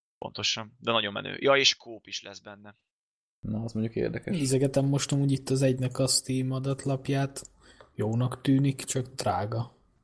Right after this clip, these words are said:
Speaker 1: Ja.
Speaker 2: <laughs> Ha, ha lenne benne multi is, akkor lehetne az a szlogán, hogy „Darabolt föl barátaidat”.
Speaker 1: Igen,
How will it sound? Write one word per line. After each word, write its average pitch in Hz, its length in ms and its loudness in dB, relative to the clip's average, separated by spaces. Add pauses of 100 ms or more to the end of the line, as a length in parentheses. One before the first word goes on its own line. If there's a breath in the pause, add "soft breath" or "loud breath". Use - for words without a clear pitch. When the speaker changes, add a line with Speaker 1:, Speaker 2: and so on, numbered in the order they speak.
Speaker 1:
Ja. 104 280 -2
Speaker 2:
<laughs> 160 460 -12
Ha, - 220 -2
ha 156 120 6
lenne 165 260 8
benne 139 200 6
multi 139 280 4
is, 160 140 2
akkor 147 220 0
lehetne 139 380 2
az 123 140 0
a 123 180 -2
szlogán, 135 420 0
hogy 131 260 0
„Darabolt 117 400 8
föl 180 180 8
barátaidat”. 113 760 4 (260)
Speaker 1:
Igen, - 460 0